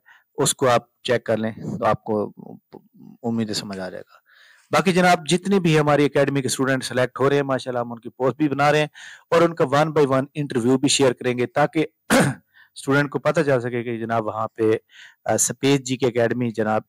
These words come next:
एक brand का नाम है, स्पेस जीके academy जनाब, जहाँ पे जो है,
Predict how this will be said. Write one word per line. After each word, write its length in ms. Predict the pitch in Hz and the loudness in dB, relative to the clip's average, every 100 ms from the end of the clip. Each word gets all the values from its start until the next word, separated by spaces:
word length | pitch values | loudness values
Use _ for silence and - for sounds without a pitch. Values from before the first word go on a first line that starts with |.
| 113 | -8
एक 160 | 110 - | -8 -6
brand 460 | 98 104 117 151 | -6 0 2 2
का 100 | 151 | 0
नाम 240 | 139 135 135 | -2 -2 -4
है, 120 | 139 | -6
स्पेस 380 | - - - 147 | -10 -8 -2 0
जीके 220 | 139 127 | 0 -4
academy 360 | 123 117 110 113 | -2 -2 -4 -6
जनाब, 300 | 107 107 110 | -6 -4 -4
जहाँ 220 | 107 104 | -4 -6
पे 160 | 107 110 | -6 -8
जो 160 | 107 | -4
है, 140 | 104 | -6